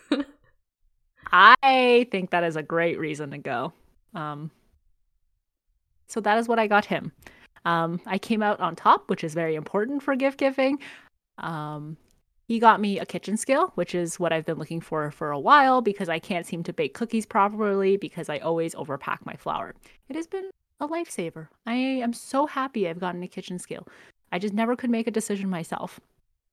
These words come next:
Speaker 2: Um, he got me the giant, like, one pound or half a pound Reese cup thing, um, from Walmart, which is
Speaker 1: <laughs>
Speaker 2: funny because Maggie, like, sent that to me, like, a few days ago.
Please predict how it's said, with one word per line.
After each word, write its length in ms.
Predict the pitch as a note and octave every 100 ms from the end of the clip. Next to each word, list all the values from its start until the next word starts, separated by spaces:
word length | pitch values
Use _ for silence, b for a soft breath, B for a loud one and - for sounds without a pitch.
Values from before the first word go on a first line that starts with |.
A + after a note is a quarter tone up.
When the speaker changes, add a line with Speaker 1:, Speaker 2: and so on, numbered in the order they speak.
| _ _ _ _ _
Speaker 2:
Um, 480 | - E3+ D#3+ D#3+ E3+ -
he 140 | G3
got 180 | F3+ E3+
me 140 | G#3
the 120 | G#3 G3+
giant, 580 | - E3+ D#3+ F3+ G3
like, 180 | F#3 F#3
one 360 | F3 E3 E3 F3
pound 480 | - F3 D#3 E3 E3+
or 80 | E3
half 280 | - D#3+
a 80 | F3
pound 280 | - E3+ D#3+
Reese 240 | D#3 D#3
cup 280 | - G#3 G3+
thing, 340 | - A#3 A#3 B3 B B _ _
um, 220 | F3 D3+ D#3+
from 240 | E3+ D3+
Walmart, 520 | D3 F3+ A3+ C#4+ -
which 120 | G3+ G3
is 120 | -
Speaker 1:
<laughs> 0 |
Speaker 2:
funny 320 | D#4 E4 G#3+
because 260 | F#3 G3 F3+
Maggie, 440 | G3+ A3+ G3+ F#3
like, 180 | E3+ F3
sent 240 | G#3 A3
that 180 | E3+ C#3+
to 120 | -
me, 160 | D#3+ D#3
like, 160 | D#3 D#3+
a 60 |
few 180 | D#3+ D#3+
days 220 | D#3+ F3+
ago. 340 | D3+ D3 C3+